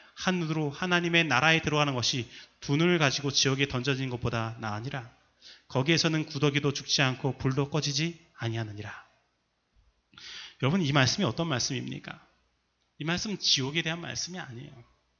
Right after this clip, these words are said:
이 말씀은 우리가 하늘에 가기 위해서 방해가 되는 것을 잘라버리고서라도, 빼어내서라도 하늘에 가야 한다는 말씀입니다.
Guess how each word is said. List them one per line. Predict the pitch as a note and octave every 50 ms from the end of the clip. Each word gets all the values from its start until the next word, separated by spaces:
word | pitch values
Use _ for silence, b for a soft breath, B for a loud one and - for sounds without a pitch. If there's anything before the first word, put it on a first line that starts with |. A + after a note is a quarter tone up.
| _ _ _ _ _ _ _ _ _ _ _ _ _
이 | - B2
말씀은 | B2 B2 B2 - - C#3 C#3+ E3+ E3 B2+ A2+ A#2 - B B B B B B B
우리가 | - C3+ D3+ D3+ F3
하늘에 | - - - A3 A3 G#3+ G#3 G#3+
가기 | F3 D3+ D3 D3 E3+ D#3 C3 B2
위해서 | C3 C#3 D3+ C#3+ - - F3 D3 A#2+ A2 B B B B B _ -
방해가 | - - C3+ C3+ D3+ F#3 G3 G3 G3 F#3+
되는 | F#3 E3+ D#3 D3+ C#3+ C#3
것을 | C3+ A#2+ - - - F#3+ C#3+ B B B B B B -
잘라버리고서라도, | - - - - C3 C#3 E3+ G3 G3 G3 F#3+ F#3 F3+ F#3+ - - - B2 C#3+ F#3+ A3 G3 G3+ E3 - D#3 D3 C3 B2 - - - - B B B B B _ _
빼어내서라도 | - A#3 A#3+ A#3+ A#3 G#3 F#3 C#3+ B2 A#2+ B2+ C#3+ C#3+ - G3+ G#3+ G#3+ E3 - C3+ A2 - - - _ _ _ _ _ _ _
하늘에 | - - - G#3+ G#3+ G3+ G3+ F3+ -
가야 | - - - B2+ C3 D3+
한다는 | D#3+ D3+ C3+ B2+ A#2 C#3+ E3
말씀입니다. | D3+ B2 A#2 - - C3+ C3 C3 - - -